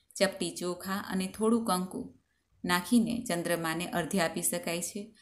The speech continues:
અથવા સાદા જળ, ગંગાજળથી પણ અર્ધ્ય આપી શકાય છે. અને મંત્ર જપાય છે, "ઓમ સોમ સોમાય નમઃ, ઓમ સોમ સોમાય નમઃ." આ રીતે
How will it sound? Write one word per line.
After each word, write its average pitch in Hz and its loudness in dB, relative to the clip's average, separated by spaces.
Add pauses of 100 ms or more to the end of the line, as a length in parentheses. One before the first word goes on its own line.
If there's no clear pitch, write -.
(180)
અથવા 214 4
સાદા 185 4 (120)
જળ, 185 4
ગંગાજળથી 165 -2
પણ 233 4
અર્ધ્ય 160 -4
આપી 156 -4
શકાય 175 0
છે. 196 -6 (260)
અને 175 0
મંત્ર 180 4
જપાય 156 2
છે, - -6 (200)
"ઓમ 233 6
સોમ 202 2
સોમાય 156 0
નમઃ, 190 -4
ઓમ 214 2
સોમ 175 -2
સોમાય 151 -4
નમઃ." 190 -2 (380)
આ 165 4
રીતે 214 4